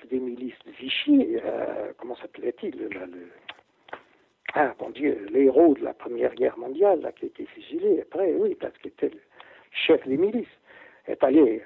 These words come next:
euh, est allé à Paris. Et c'est à partir de Paris qu'il a, bon, euh, qu'il a, qu'il a fait ses milices. Euh, à Paris, par contre,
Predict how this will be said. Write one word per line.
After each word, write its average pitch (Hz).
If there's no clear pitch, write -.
euh, 52
est -
allé 117
à -
Paris. 190
Et -
c'est -
à -
partir -
de -
Paris 160
qu'il -
a, 107
bon, 143
euh, -
qu'il -
a, -
qu'il -
a -
fait -
ses 160
milices. 135
Euh, 131
à 135
Paris, 143
par -
contre, -